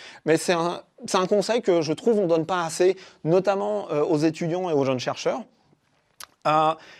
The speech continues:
essayez de voir si vous avez accès à, euh, au peer review lui-même, en fait. Euh, il y a des journaux qui publient, en fait, le processus de peer review. Donc,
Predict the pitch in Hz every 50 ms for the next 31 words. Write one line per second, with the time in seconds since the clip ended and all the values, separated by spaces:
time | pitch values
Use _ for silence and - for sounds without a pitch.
0 | - _ _ _ - 226 269 254 - 262 226 196 208 226 269 302 214 165 165 151
1 | 147 151 170 220 262 - - - 170 165 165 151 160 156 151 156 147 143 - -
2 | - 214 247 254 - - - - - _ _ 180 185 202 226 - - - 151 147
3 | 143 143 - 180 151 - - 214 233 226 202 202 185 170 175 202 214 190 175 165
4 | 160 151 147 135 - - _ - 143 - - - - - _ _ _ _ _ _
5 | _ _ _ _ _ _ _ _ 143 143 143 139 139 143 - - - 151 156 -
6 | 294 294 254 226 175 180 160 165 165 202 247 262 - _ _ - - 170 139 -
7 | 208 226 208 202 196 220 254 262 202 262 180 131 - 180 170 170 - - _ _
8 | _ _ _ _ - 160 165 151 175 180 170 - 180 - - 196 180 - - _
9 | _ _ _ _ 143 156 143 - 170 165 139 156 147 131 151 196 247 - - -
10 | - _ _ - 135 131